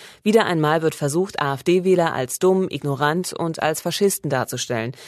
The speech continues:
In keiner Silbe wird mal gesagt, warum besorgte Bürger die A F D als einzig verbliebene bürgerliche Protestpartei wählen.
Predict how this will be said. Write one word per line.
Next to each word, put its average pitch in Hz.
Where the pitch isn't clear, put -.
In 208
keiner 254
Silbe 196
wird 196
mal 170
gesagt, 147
warum 165
besorgte 147
Bürger 147
die 143
A 135
F 135
D 165
als 139
einzig 196
verbliebene 160
bürgerliche 156
Protestpartei 151
wählen. 156